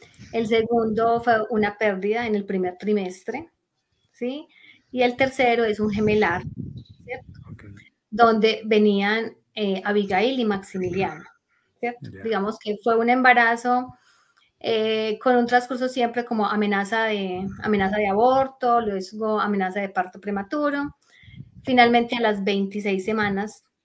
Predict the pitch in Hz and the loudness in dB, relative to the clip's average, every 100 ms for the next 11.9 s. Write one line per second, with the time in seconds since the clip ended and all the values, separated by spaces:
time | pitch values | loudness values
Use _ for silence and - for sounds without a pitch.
0 | _ _ - 202 202 208 220 214 208 202 | _ _ -2 0 0 0 0 2 0 -4
1 | 202 190 - 190 208 185 190 - _ - | -6 -8 -8 -4 -2 -2 -4 -12 _ -2
2 | 214 196 208 214 - 185 185 175 170 190 | 0 2 0 -2 -6 -8 -6 -6 -6 -12
3 | - - - - - - 254 262 254 247 | -16 -20 -20 -20 -18 2 4 6 6 6
4 | 247 254 254 262 277 285 269 233 269 - | 2 2 0 0 -2 -4 -2 -2 -4 -12
5 | _ _ _ - _ - - - - 214 | _ _ _ -20 _ -20 -20 -10 0 2
6 | 196 - 233 220 240 208 202 220 220 - | 2 0 -2 2 2 2 2 2 2 0
7 | 214 208 208 196 - 202 196 202 - 185 | -4 -2 -2 -2 -2 -2 -2 -4 -8 -8
8 | - 180 180 202 - _ - 226 220 240 | -8 -6 -6 -8 -18 _ -10 -8 -2 0
9 | 240 226 233 208 190 190 208 196 202 233 | 0 -2 -2 0 0 -2 -4 -2 -2 0
10 | 208 202 196 208 180 196 - _ - 196 | 0 -2 -2 -4 -4 -6 -14 _ -10 -4
11 | 190 185 185 190 190 190 262 - - | -2 -2 -2 -4 -4 -4 -6 -8 -20